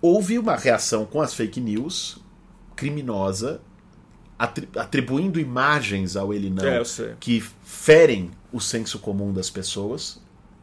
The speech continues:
Speaker 1: né? Mas isso não foi responsabilidade do ele não. Tinha mentiras, tinha imagens que não tinham nada a ver com ele não,
Speaker 2: Não, eu sei.
Speaker 1: né?
Speaker 2: E a imprensa não cobriu isso devidamente,
Speaker 1: Claro.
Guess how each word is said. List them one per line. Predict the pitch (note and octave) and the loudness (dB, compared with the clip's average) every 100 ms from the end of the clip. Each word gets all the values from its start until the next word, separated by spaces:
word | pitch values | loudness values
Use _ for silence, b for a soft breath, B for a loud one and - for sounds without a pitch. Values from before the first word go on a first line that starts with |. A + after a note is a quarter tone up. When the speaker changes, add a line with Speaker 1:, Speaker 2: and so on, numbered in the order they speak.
| - - | -20 -10
Speaker 1:
né? | G#2 A2 - - - | -6 -6 -8 -14 -8
Mas | B2 | -6
isso | F4 | -6
não | F4 | 0
foi | C3 | 0
responsabilidade | - - A2 - A#2+ G#2+ G2 A2+ G#2+ | 0 -4 -4 -2 -2 -2 -2 -2 -4
do | |
ele | G#2+ F2+ | -6 -6
não. | G#2 | -6
Tinha | A#2 F3+ | -6 -6
mentiras, | D4 - - F3 | -8 -8 -4 -4
tinha | - C3+ | -6 -2
imagens | D#3 A3 | 0 -2
que | - | -4
não | G#3+ | -4
tinham | A3 G#3+ | -2 -2
nada | D3+ G#3 F#3 | 2 2 4
a | B2+ | 0
ver | A2+ D#3 | 0 -2
com | F3+ | -4
ele | D3 | -4
não, | G#2+ | 0
Speaker 2:
Não, | D3+ | 0
eu | A2+ | 0
sei. | F#2+ A#2+ B2+ - - | -4 -6 -8 -12 -6
Speaker 1:
né? | B2+ F3+ | -2 -2
Speaker 2:
E | C3+ | -2
a | |
imprensa | B2 C3 C3+ D3 | -6 -6 -6 -6
não | D3+ | -6
cobriu | D3+ C3 A#2 B2+ B2+ | -6 -8 -4 -4 -2
isso | A2+ A#2+ B2 | -4 -8 -10
devidamente, | G#2+ B2 A2+ A#2+ A#2 A#2 B2 | -10 -8 -6 -6 -8 -10 -8
Speaker 1:
Claro. | - - - | -4 -4 -6